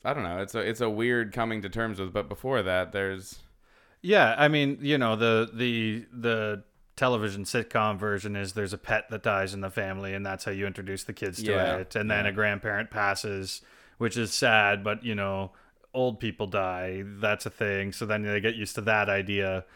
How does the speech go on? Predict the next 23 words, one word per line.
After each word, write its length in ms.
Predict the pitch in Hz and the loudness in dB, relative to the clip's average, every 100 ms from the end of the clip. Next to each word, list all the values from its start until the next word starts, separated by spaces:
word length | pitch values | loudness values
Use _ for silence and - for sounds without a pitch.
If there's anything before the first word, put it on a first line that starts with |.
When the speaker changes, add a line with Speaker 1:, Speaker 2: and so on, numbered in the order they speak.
| - - - | -20 -20 -4
Speaker 2:
And 160 | 110 | 0
then 140 | 110 107 | 2 2
eventually 480 | 101 110 - 110 107 | 2 0 0 -4 0
they 160 | 104 | 2
realize 540 | 101 101 101 98 101 113 | 2 2 2 2 0 -2
that, 160 | 104 | -2
like, 280 | 107 101 - | 0 -2 0
oh, 240 | 120 110 107 | 0 2 4
everyone 480 | 101 104 98 98 98 | 2 0 0 -2 0
dies 500 | 101 101 101 95 98 | 2 4 2 0 -4
and 160 | 95 | 0
Speaker 1:
I'm 300 | 107 143 180 | 2 2 2
gonna 240 | 104 85 85 | 0 -2 -4
die. 260 | 87 76 | -4 0
Speaker 2:
babies 560 | 107 101 101 104 101 95 | 2 2 0 0 -2 -2
and 140 | 101 | -2
everything. 380 | 101 101 95 113 | 0 0 -4 -2
Like, 200 | 101 95 | -2 2
there's, 260 | 104 98 117 | 0 0 0
like, 320 | 101 95 - | -2 -2 -4
death 260 | 110 98 107 | -2 -2 -4
is 140 | 95 | -4
all 180 | 98 | -4